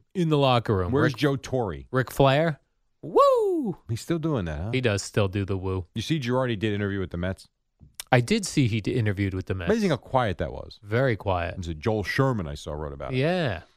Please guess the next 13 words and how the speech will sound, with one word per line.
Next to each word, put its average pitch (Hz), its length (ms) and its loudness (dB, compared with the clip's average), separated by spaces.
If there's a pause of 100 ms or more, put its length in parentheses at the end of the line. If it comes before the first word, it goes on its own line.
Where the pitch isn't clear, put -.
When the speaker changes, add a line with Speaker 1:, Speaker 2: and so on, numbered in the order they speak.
Speaker 2:
So, - 100 -6
yeah, 110 340 -2 (240)
maybe. 120 640 -2
Speaker 1:
Do 156 100 2
you 160 60 4
think 185 180 4
they 165 140 4
meet 160 380 -2
at 143 280 0
the 127 340 0
Citi 127 280 -2
Field 131 320 0
offices 131 600 -2